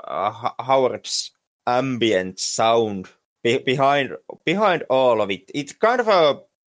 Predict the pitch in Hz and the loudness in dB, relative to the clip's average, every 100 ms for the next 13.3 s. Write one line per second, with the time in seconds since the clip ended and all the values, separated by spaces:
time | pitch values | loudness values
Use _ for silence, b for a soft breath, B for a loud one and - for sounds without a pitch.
0 | - 196 185 - 143 120 127 123 - - | -4 -2 0 -2 0 0 0 -2 -2 -4
1 | _ _ _ - - - 165 180 156 110 | _ _ _ -20 -10 -4 -2 -2 0 -2
2 | 104 98 - 101 98 - - - - 139 | -4 -8 -4 0 0 -4 -14 -16 -6 -2
3 | 147 113 90 - - - 104 87 95 - | 0 0 0 0 -2 -4 -4 -2 -4 -8
4 | _ - - 135 139 139 135 120 110 101 | _ -4 0 2 0 0 -4 -4 -6 -8
5 | - B B B B _ _ 110 107 110 | -12 B B B B _ _ -20 -8 0
6 | 156 160 139 101 95 104 - - _ _ | 4 6 6 4 2 -6 -18 -20 _ _
7 | 117 123 123 117 - 127 139 170 170 - | -2 0 0 -2 -4 -2 2 2 2 0
8 | 117 104 95 - _ _ - 113 - 120 | -4 -8 -12 -16 _ _ -10 -8 -4 -2
9 | - 156 156 156 - 131 160 165 151 123 | 0 2 2 0 -2 -2 0 0 -2 -4
10 | 98 - 123 139 143 160 131 107 - 107 | -6 -6 -4 2 2 2 0 -6 -8 -4
11 | 104 101 98 98 98 - - 131 123 110 | -2 -2 -4 -8 -8 -10 -2 2 2 0
12 | 104 95 98 98 - 110 101 95 - 95 | -2 -2 -2 -6 -8 -8 -8 -10 -12 -12
13 | 69 - - | -10 -10 -12